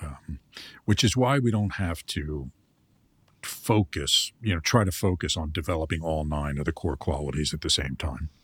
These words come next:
Okay? And I'm guessing with your friend, if he focuses on a few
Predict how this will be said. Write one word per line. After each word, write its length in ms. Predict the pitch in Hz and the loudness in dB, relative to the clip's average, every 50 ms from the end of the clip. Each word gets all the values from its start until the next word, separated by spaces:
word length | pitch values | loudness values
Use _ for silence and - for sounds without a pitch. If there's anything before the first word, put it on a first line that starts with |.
| _ _ _ _ - | _ _ _ _ -12
Okay? 160 | - - 76 76 - - - - - - - | -10 -8 -8 -8 -8 -10 -12 -12 -8 -2 2
And 280 | 95 85 85 80 73 78 | 4 4 4 4 2 2
I'm 140 | 80 87 | 4 6
guessing 360 | 90 90 90 87 - - 90 78 | 6 6 6 6 4 4 2 2
with 120 | 76 73 | 0 0
your 140 | 76 73 69 | -2 -2 -2
friend, 380 | - - - 87 82 80 76 76 | -2 0 2 2 2 2 0 -2
if 140 | 73 - - | -4 -2 -2
he 200 | 82 76 73 - - - - - - - | -2 -2 -4 -6 -10 -16 -18 -18 -16 -12
focuses 580 | - - - 98 80 76 82 78 - 87 76 78 | -4 4 4 4 4 4 2 0 0 0 0 0
on 140 | 80 78 | 0 0
a 60 | 73 76 | 0 -2
few 560 | - - - - 95 78 78 76 71 69 | -2 -2 0 2 2 4 4 2 0 -2